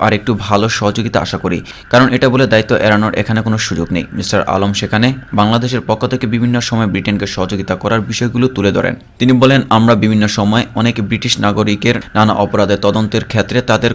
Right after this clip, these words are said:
কনসুলার সেবা দেওয়ার সুযোগ দিয়েছি, আইনগত সব সুবিধা দিয়েছি। এই বন্ধুত্বের প্রতি যথাযথ সম্মান দেখিয়ে যুক্তরাজ্য বাংলাদেশকে সহযোগিতা করবে বলে আমরা বিশ্বাস করি। দুই দেশের মধ্যে বন্দি প্রত্যাবর্তন চুক্তি না থাকার যে প্রশ্ন এসেছে,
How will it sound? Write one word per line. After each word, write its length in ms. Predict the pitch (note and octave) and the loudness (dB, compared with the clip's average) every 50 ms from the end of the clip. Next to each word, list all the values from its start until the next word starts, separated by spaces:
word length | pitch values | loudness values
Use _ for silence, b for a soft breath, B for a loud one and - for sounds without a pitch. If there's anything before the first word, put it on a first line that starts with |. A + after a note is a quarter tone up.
| - | -2
কনসুলার 480 | - G#2 G#2 G#2+ G#2 - A#2 A2 A2+ A2+ | -4 -2 -2 -2 -2 -4 -2 0 0 -2
সেবা 320 | - - - G2+ F#2+ G#2+ G2+ | -2 -2 -2 0 2 2 2
দেওয়ার 300 | F#2+ G2 F#2+ G2 F#2+ F#2+ - | 2 4 4 4 2 2 0
সুযোগ 340 | - - - G2+ G2 G2+ G#2 G2 | -8 -6 -4 -4 -2 -2 -4 -4
দিয়েছি, 300 | F#2+ - - - - - F2 B B B B B | -4 -6 -4 -4 -4 -4 -4 B B B B B
আইনগত 360 | B A2+ A#2+ B2+ B2 B2 A#2+ C3 A#2+ | B 2 4 4 4 4 4 2 0
সব 220 | - - A#2 A2 G2+ | 0 2 0 0 0
সুবিধা 360 | - - - A2 G2 G#2+ G#2 G2+ | -2 -4 -6 -2 0 2 0 0
দিয়েছি। 320 | F2+ F2+ E2+ F2 - - D#2 - B B B B | 0 0 -4 -2 -2 -4 -4 -6 B B B B
এই 120 | - B2 | 0 0
বন্ধুত্বের 440 | A#2+ G#2 A#2 A#2+ B2 B2 - C3 G#2 | 2 2 2 2 2 2 0 0 -2
প্রতি 160 | - A2+ - A#2+ | -2 -2 -2 -2
যথাযথ 420 | - G#2+ G#2 A#2 A2 A2 A2 - A2+ A2 | -2 0 -2 0 0 -2 0 -2 -2 -4
সম্মান 360 | - - G#2+ G2 G2+ G2+ G2 F#2 | -2 -2 0 0 2 2 0 0
দেখিয়ে 320 | F#2+ G2 - - A2+ A2+ G#2 | -2 -2 -2 0 0 0 0
যুক্তরাজ্য 540 | - A2 G#2 - - A#2 G#2 G2+ G2+ - A#2+ A2 | 0 -4 -6 -2 0 2 2 2 2 2 0 0
বাংলাদেশকে 540 | F2+ G2 G2 G2 G2 F#2+ G2+ G2 - - G#2+ | 2 0 0 2 0 0 0 -2 -2 -2 -4
সহযোগিতা 520 | - - - F#2+ G2 - G#2 G2 - - G2 | -2 0 -2 -2 -2 -2 -6 -4 -2 -2 -2
করবে 280 | F#2 - F#2+ G2+ A2 A2 | 0 -2 -2 0 0 0
বলে 200 | A2 B2 B2 C3 - - | 0 0 0 0 -4 -4
আমরা 240 | - G2 F#2 F#2 F2+ | -4 -2 -2 0 -2
বিশ্বাস 300 | F2 F2 G2 - - F2+ - | -2 0 -2 0 -2 -2 -2
করি। 180 | - E2 D#2+ D#2 B B B B - | -4 -4 -4 -4 B B B B -4
দুই 200 | G#2 G#2 A2+ A#2+ | -2 0 0 2
দেশের 280 | G#2+ A#2 A#2 A2+ - C3 | 2 2 2 2 2 2
মধ্যে 340 | A#2 A2 G#2+ G#2+ G#2 G2+ B2 | 2 2 2 2 2 2 0
বন্দি 280 | A2+ F2 A2+ A#2 A#2 B2+ | 0 2 0 2 2 0
প্রত্যাবর্তন 640 | A#2+ - A#2 - - C3 - - A#2 A2+ - A#2 G#2+ G#2 | 0 -2 -4 -2 -2 -2 0 0 -2 -2 0 -2 -2 -2
চুক্তি 320 | - A2 G2 G2 - G#2+ | -2 -4 -4 -2 -2 0
না 160 | G2 F#2+ F#2+ F#2+ | 0 2 0 0
থাকার 380 | G2 F#2+ - G#2 - - G2 G2 D#3 | 0 -2 -4 -6 0 0 0 0 2
যে 100 | - G2+ | 0 -2
প্রশ্ন 300 | - - - G2+ - - A2+ | -4 -2 -4 -6 -4 -4 -4
এসেছে, 260 | A2+ A#2+ - - F2+ | -4 -2 -2 -2 -2